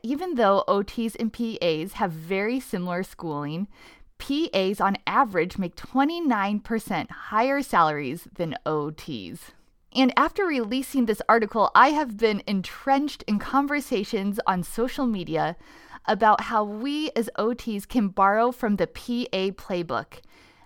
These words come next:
as I believe that the P A profession has made several smart decisions over the past decade that we can replicate in occupational therapy. So all that to say, I have spent my week thinking big picture about the future of O T.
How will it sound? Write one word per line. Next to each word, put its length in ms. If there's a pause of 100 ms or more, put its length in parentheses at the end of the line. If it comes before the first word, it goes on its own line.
as 140
I 160
believe 320
that 160
the 80
P 420
A 140
profession 580
has 220
made 180
several 460
smart 440
decisions 640
over 260
the 120
past 340
decade 480 (560)
that 220
we 240
can 200
replicate 760
in 260
occupational 640
therapy. 600 (560)
So 320
all 220
that 200
to 100
say, 320
I 180
have 280
spent 280
my 180
week 480 (100)
thinking 480
big 240
picture 500
about 440
the 80
future 500
of 160
O 100
T. 440